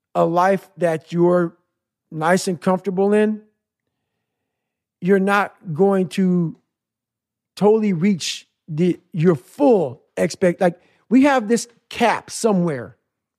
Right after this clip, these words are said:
It's somewhere. We all have one. You're, with, with that mindset, you're never gonna reach there.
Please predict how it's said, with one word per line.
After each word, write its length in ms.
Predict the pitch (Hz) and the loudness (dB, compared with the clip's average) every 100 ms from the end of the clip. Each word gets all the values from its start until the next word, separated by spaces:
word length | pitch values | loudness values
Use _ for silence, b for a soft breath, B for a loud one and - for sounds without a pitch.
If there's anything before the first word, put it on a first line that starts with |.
| - | -4
It's 120 | 233 | -2
somewhere. 520 | - 349 247 143 127 | 2 2 0 -4 -6
We 120 | 165 | 0
all 140 | 240 214 | 0 2
have 320 | 196 190 147 | 0 -2 -4
one. 300 | 143 123 117 _ _ _ _ | -10 -12 -18 _ _ _ _
You're, 280 | 156 254 254 | 0 2 0
with, 220 | - 190 202 | 0 0 2
with 100 | 196 | 2
that 160 | 240 214 | 0 0
mindset, 400 | 214 214 202 190 | -2 -2 -2 -4
you're 80 | |
never 240 | 180 202 185 | -2 -2 -2
gonna 180 | 185 175 | -4 -2
reach 240 | 180 190 | -2 -4
there. 300 | 156 127 113 | -8 -12 -14